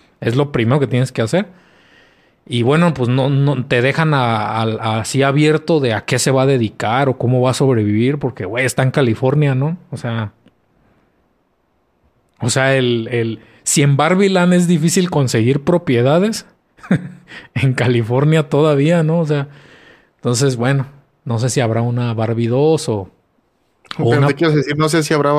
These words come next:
Speaker 2: Barbie homeless. <laughs>
Speaker 1: Pues, yo creo que va a llegar, o sea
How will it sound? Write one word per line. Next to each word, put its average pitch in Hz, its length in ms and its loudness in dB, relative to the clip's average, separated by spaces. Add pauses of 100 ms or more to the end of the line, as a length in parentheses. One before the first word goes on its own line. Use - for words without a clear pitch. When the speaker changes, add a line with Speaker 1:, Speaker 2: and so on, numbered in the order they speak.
(120)
Speaker 2:
Barbie 143 440 0
homeless. 165 580 0
<laughs> - 880 -6
Speaker 1:
Pues, 139 260 -2 (800)
yo 156 240 0
creo 185 240 0
que 190 100 2
va 175 120 4
a 185 40 4
llegar, 180 560 2
o 107 80 -6
sea 117 540 -2